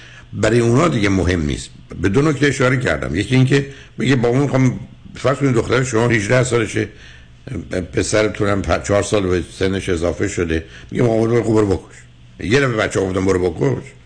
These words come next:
خب دیگه هر بر از دستش گرفتن دیگه. یا اصلاً فکر کنن طلاق وای وحشتناکه یا پدر ما چه می‌کنه یا چه خواهد کرد، اینا یه ذره اوضاع بهتر می‌شه. یعنی شرایط مناسب داره. شما درستون تموم کردید،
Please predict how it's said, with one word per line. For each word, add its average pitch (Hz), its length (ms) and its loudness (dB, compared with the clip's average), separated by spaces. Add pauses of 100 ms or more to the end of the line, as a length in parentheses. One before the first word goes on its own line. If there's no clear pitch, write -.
(260)
خب 107 120 -2
دیگه 90 160 0
هر 92 100 0
بر 104 160 0
از 104 160 0
دستش 98 340 -2
گرفتن 104 360 -6
دیگه. 135 300 -10 (880)
یا 95 180 2
اصلاً 101 280 0
فکر 98 200 -2
کنن 95 240 0
طلاق 80 440 0
وای 85 300 0 (280)
وحشتناکه 85 840 -2
یا 87 180 2
پدر 80 360 -2
ما 82 240 -4 (380)
چه 87 160 -4
می‌کنه 90 480 0
یا 76 140 0
چه 69 180 -6
خواهد 76 340 -4
کرد، 127 260 -2
اینا 110 360 0 (300)
یه 107 60 -2
ذره 110 200 2
اوضاع 98 280 2
بهتر 85 360 0
می‌شه. 71 220 -6 (220)
یعنی 110 240 0
شرایط 95 720 0
مناسب 110 380 0
داره. 82 160 -2
شما 98 180 -2
درستون 95 520 -2
تموم 82 300 -4
کردید، 123 420 0